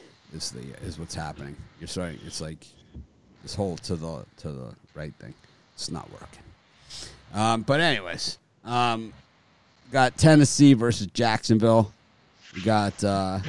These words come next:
what do you think here? I think, you know, I really hate that Jacksonville offense. And the thing is that, um, the thing, the other thing here is that we have to remember is that Tennessee missed, like, a hundred and thirty-five field goals last week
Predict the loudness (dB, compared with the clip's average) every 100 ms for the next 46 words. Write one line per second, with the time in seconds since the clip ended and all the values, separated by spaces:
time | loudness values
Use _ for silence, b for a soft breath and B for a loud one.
0 | -2 4 4 4 2 2 0 0 -6 _
1 | _ -4 0 0 -2 -14 -18 -14 -2 0
2 | -2 B B B _ 4 6 8 6 6
3 | 2 0 -2 -2 -6 -6 -6 -4 -4 -4
4 | -4 -4 -2 -4 -4 -8 -8 -8 -6 -4
5 | -4 2 2 2 0 -4 -2 -4 -4 -6
6 | -6 -4 -6 -10 -10 -4 -4 -4 -4 0
7 | 0 -2 -6 -6 -8 -8 -10 -6 -6 -6
8 | -6 -2 -2 -2 -4 -6 -8 b b 0
9 | 0 2 0 2 2 0 -6 -6 0 2
10 | 0 -2 -8 -10 -10 -12 -6 -4 -4 -8
11 | -6 -6 -6 -6 -10 -6 -4 -4 -8 -12
12 | -12 -12 -14 -14